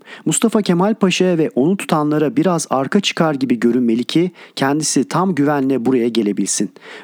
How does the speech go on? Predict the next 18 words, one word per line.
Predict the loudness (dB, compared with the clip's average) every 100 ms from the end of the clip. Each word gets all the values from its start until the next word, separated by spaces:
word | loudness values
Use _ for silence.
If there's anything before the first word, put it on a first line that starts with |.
| 0
Bu | 0
işe | 2 0 0 0
olağanüstü | 0 2 2 0 0 0
önem | 0 0 0
veriniz. | 0 0 -2 -4 -8 -16 -4
Kendi | -2 0 2
gazetelerimizle | 2 0 0 0 0 0 0 0 -2 -4 -14 -2
onu | 2 2 2
destekleyemeyiz. | 0 0 -2 0 0 0 -2 -4 -8 _ _ _ -20 -10 -2
Bu | 0
belgeler | 2 2 0 0
üzerinde | 0 0 0 0 0
sırası | 0 0 0 0
gelince | 2 2 2 0 -2 -6 -10 0
daha | 0 2
çok | 0 0 0
bilgi | 0 2 2
veririm. | 0 0